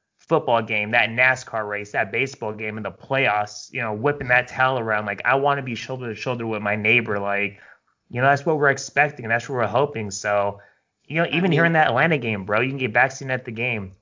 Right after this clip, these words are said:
Speaker 1: Why not? If for
Speaker 2: That's
Speaker 1: the people
Speaker 2: crazy.
Speaker 1: who wanna get vaccinated, bro, like, why not? That's awesome.
Speaker 2: Yeah.
Speaker 1: So, hey,
Speaker 2: I
Speaker 1: bro,
Speaker 2: mean
Speaker 1: I'm happy. I love it, man.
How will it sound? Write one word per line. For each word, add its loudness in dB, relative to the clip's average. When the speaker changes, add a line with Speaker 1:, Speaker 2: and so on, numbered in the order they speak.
Speaker 1:
Why 2
not? 4
If -2
for -18
Speaker 2:
That's -4
Speaker 1:
the -10
people -2
Speaker 2:
crazy. -2
Speaker 1:
who -2
wanna 2
get -2
vaccinated, 0
bro, 2
like, -6
why -2
not? 4
That's -6
awesome. -4
Speaker 2:
Yeah. -12
Speaker 1:
So, -2
hey, 2
Speaker 2:
I 2
Speaker 1:
bro, 6
Speaker 2:
mean 4
Speaker 1:
I'm 0
happy. 0
I 2
love 0
it, -14
man. -8